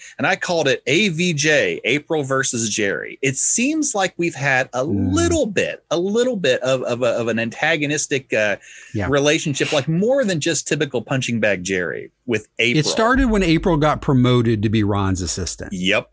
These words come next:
Speaker 1: I think you're exactly right. So, you know, A-, April kinda <laughs> has it out for him when Jerry,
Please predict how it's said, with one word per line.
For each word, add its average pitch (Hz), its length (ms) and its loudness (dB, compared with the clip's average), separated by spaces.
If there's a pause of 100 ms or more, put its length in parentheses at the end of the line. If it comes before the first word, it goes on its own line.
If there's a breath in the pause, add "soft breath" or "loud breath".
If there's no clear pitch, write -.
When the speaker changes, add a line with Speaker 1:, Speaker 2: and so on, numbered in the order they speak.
Speaker 1:
I - 80 -2
think 95 260 -8
you're 87 80 -4
exactly 87 400 -6
right. 110 240 0 (220 loud breath)
So, 160 200 0 (300)
you 190 80 0
know, 151 120 4
A-, - 200 -4 (160)
April 190 220 0
kinda 143 240 2
<laughs> 196 140 -4
has 151 160 0
it 156 100 2
out - 180 -2
for 127 180 2
him 113 120 0
when 113 160 0
Jerry, 113 580 2